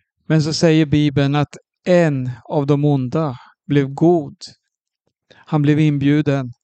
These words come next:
av Jesus. Han öppnade sitt hjärta för Jesus i denna avgörande stund, i denna nödens stund.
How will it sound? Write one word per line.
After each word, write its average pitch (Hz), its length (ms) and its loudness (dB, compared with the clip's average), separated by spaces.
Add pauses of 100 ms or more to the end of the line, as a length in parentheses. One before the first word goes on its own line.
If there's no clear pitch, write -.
(320)
av 139 160 -4
Jesus. 139 460 -4
Han 156 140 0
öppnade 151 500 -2
sitt - 240 -6
hjärta 147 400 -2
för 147 120 -4
Jesus 131 680 -4 (680)
i 156 300 2 (260)
denna 143 600 0 (640)
avgörande 143 800 2
stund, 139 560 -4 (520)
i 165 80 -6
denna 156 300 0
nödens 151 540 2
stund. - 440 -12